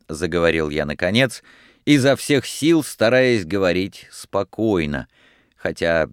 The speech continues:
бесстрастный взгляд этого старика, не сводившего с меня светлых блестящих глаз,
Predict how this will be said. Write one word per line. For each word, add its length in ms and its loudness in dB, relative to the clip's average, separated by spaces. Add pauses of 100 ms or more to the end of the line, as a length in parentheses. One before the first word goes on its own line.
бесстрастный 1040 -2
взгляд 600 0
этого 280 -4
старика, 600 -2
не 120 -4
сводившего 640 -4
с 100 -10
меня 280 -4
светлых 500 -4
блестящих 680 -6
глаз, 380 0